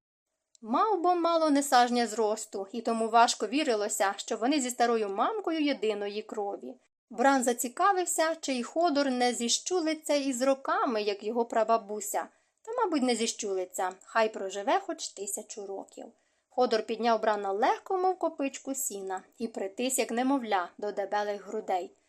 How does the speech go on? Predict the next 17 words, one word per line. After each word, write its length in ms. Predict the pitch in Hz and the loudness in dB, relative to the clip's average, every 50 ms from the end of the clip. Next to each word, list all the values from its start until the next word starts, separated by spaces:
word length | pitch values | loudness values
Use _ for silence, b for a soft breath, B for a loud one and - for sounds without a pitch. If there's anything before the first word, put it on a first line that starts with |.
| _ _ _ _ - | _ _ _ _ -4
Він 140 | 247 262 254 | -2 0 0
завжди 300 | 277 302 302 320 440 453 | 0 0 0 0 0 0
трошки 380 | 453 - 392 403 392 - - 381 | 2 2 2 2 2 0 -2 0
пахкотів 720 | - 349 339 339 - - 320 311 311 302 311 294 277 - | 2 0 0 0 -2 -4 -4 -2 -2 -2 -2 -2 -2 -2
конями, 560 | - 294 262 208 202 196 190 190 190 185 - - b b b b | 0 2 2 2 0 -2 -4 -4 -4 -6 -8 -10 b b b b
але 220 | 247 220 233 240 | 0 0 0 0
то 160 | 240 403 415 | 0 0 0
не 120 | 349 269 233 | 0 0 0
був 200 | 202 311 392 370 | 2 2 2 2
якийсь 360 | 294 269 - 269 262 233 214 | 2 0 0 -2 -4 -2 -2
гидкий 380 | 214 269 269 - - 262 233 | -4 -4 -4 -4 -4 -4 -2
сморід. 560 | 233 - - 262 277 247 202 220 185 - - _ _ _ _ _ _ | -2 -2 -2 0 0 0 0 -2 -4 -8 -10 _ _ _ _ _ _
Ходорові 600 | _ - 233 247 240 240 220 220 220 220 220 220 | _ 2 4 4 4 4 4 2 2 2 2 2
руки 380 | 220 262 294 302 302 - 247 233 | 2 2 2 2 2 2 0 0
вкривали 580 | - - - 233 220 208 262 277 294 294 277 | 0 -4 -4 -4 0 2 4 4 4 4 2
міцні 380 | 262 254 240 - - 247 240 247 | 0 0 -2 -2 -2 -2 0 0
м'язи 580 | 240 233 220 240 220 208 190 190 196 196 190 | 0 0 0 0 0 0 0 -2 -2 -4 -6